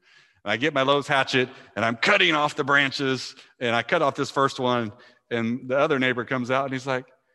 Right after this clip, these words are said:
"Hey, would you like some shears?" You know, like,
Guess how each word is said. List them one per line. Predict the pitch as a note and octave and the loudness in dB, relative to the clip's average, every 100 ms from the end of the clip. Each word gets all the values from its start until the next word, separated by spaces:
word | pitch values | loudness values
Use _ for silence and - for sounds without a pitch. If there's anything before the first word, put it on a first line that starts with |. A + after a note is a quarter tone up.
| _ | _
"Hey, | A#3 C#4+ C#4 G#3+ | -2 2 2 2
would | E3 D3+ | 0 0
you | E3+ | 0
like | F#3 G#3+ A3 - | 2 2 -2 -6
some | F#3+ E3+ E3 E3 D#3 _ | -4 -2 -2 -6 -10 _
shears?" | - A3+ C4 C#4+ C#4 | -10 -6 -2 -2 -4
You | C3+ | -4
know, | B2 | 0
like, | A#2+ | -2